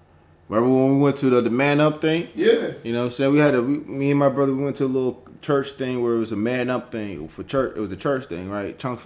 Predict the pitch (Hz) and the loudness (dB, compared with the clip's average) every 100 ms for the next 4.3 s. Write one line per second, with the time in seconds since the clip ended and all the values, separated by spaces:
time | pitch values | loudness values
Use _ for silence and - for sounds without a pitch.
0 | - 151 143 - 98 95 - - _ - | -6 -2 -2 -2 -8 -8 -16 -20 _ -20
1 | - _ _ 110 110 107 131 131 - 143 | -20 _ _ -4 -4 0 0 -2 -2 0
2 | 151 131 - 120 120 117 98 120 117 110 | 2 0 -2 -2 0 -2 -4 -4 -2 0
3 | 127 123 123 123 120 113 123 135 131 127 | 2 2 0 -2 0 0 2 2 2 2
4 | 113 113 | 2 -2